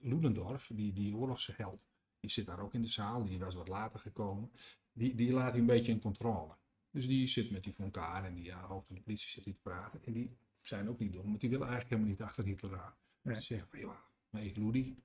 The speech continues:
Speaker 1: weet niet wat ze gezegd hebben, hoor. Mogen wij, we kunnen ook wel gaan, hè?" Ludendorff was een man van eer, een man uit het leger.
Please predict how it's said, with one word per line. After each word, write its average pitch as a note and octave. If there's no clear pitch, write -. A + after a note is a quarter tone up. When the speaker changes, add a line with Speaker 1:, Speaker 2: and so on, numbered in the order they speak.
Speaker 1:
weet G2+
niet G2
wat G2+
ze -
gezegd -
hebben, G2+
hoor. D#3
Mogen G2
wij, G2
we F2+
kunnen F2
ook F2+
wel F#2+
gaan, F2+
hè?" G3+
Ludendorff B2
was D#3
een C3
man C#3
van B2
eer, D3+
een A2+
man A2+
uit A2+
het A#2+
leger. A#2+